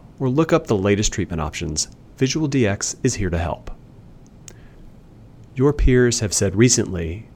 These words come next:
that you can just see the sense of satisfaction and understanding from the patient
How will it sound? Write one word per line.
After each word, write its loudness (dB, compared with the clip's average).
that -4
you 0
can 2
just 2
see 2
the 2
sense 0
of 0
satisfaction 0
and 2
understanding -2
from -4
the -2
patient -4